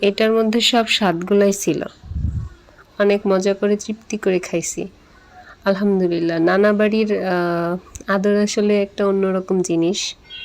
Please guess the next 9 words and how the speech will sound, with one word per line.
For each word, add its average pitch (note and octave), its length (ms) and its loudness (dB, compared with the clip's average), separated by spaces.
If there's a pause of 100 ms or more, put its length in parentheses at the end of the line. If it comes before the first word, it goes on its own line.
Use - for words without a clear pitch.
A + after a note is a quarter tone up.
(1600)
আর F3+ 400 2 (560)
নানা G3+ 320 6
নানি G#3 220 4
বেঁচে G#3 260 -2
থাকলে G#3+ 420 -2
নানা F#3 240 2
বাড়ি F#3+ 340 0 (3000)
আসলেই A3 320 2
সুন্দর। D#3+ 480 2